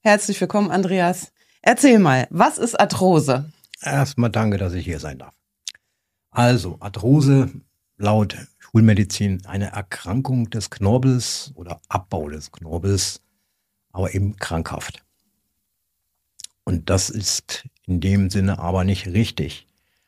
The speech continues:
Speaker 2: Arthrose ist eigentlich eine ganz normale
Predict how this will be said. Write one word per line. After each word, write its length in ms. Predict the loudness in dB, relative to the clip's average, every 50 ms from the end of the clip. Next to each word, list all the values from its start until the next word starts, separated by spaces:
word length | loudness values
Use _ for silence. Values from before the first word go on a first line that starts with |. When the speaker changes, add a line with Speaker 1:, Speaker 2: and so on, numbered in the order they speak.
| _ _
Speaker 2:
Arthrose 480 | _ -10 -10 -4 0 2 4 4 4 4
ist 80 | 2
eigentlich 460 | 2 0 -2 0 0 0 0 -2 -2 -4
eine 80 | -4
ganz 300 | -2 0 0 0 0 0
normale 600 | 0 2 2 2 2 2 2 2 0 0 -2 -4